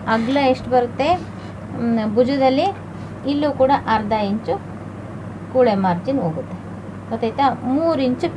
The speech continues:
ಬರುತ್ತೆ ರೆಡಿ. ಹೊಲ್ದಾದ್ಮೇಲೆ ಮೂರು ಇಂಚ್ ಬರುತ್ತೆ. ಕಟಿಂಗ್‌ನಲ್ಲಿ ಮಾತ್ರ ನಾವು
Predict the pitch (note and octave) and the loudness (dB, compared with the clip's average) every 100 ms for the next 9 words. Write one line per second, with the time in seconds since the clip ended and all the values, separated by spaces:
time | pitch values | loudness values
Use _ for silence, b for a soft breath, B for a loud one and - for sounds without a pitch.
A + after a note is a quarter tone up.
0 | - G#3 G#3 F#3+ - E3+ - G#3 G#3+ F3 | -6 0 0 0 -2 -6 -2 0 2 0
1 | - B B - - A#3 C4+ A3+ A3+ B3+ | -2 B B -12 2 4 4 4 4 4
2 | C4+ C#4 G4+ D#4+ A3+ A#3 A3+ G#3+ F#3 F3 | 4 4 4 4 2 4 2 0 0 0
3 | E3 E3+ - B - - C#4 E4+ F4 E4+ | 0 -6 -8 B -12 0 2 4 2 2
4 | D#4+ D4+ D4 D4 C#4+ C#4+ | 2 2 0 0 0 0